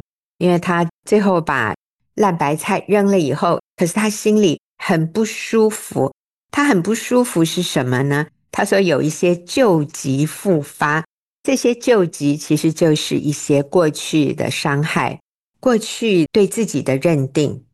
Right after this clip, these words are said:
对妈妈的认定，而这些是他心里很真实的感受，但是其实不一定是合乎真理的。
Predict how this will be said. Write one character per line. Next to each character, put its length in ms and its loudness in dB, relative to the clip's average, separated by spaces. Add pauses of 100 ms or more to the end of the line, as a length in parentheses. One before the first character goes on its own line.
对 160 2
妈 240 0
妈 240 2
的 160 0
认 360 0
定， 280 -2 (440)
而 160 2
这 220 0
些 580 0 (380)
是 100 -2
他 180 0
心 240 0
里 120 4
很 200 0
真 260 2
实 260 -4
的 100 -2
感 340 -8
受， 540 -2 (140)
但 160 0
是 180 -4
其 180 -2
实 280 0
不 180 0
一 120 2
定 300 0
是 200 -4
合 200 -2
乎 200 -2
真 380 0
理 180 0
的。 240 -8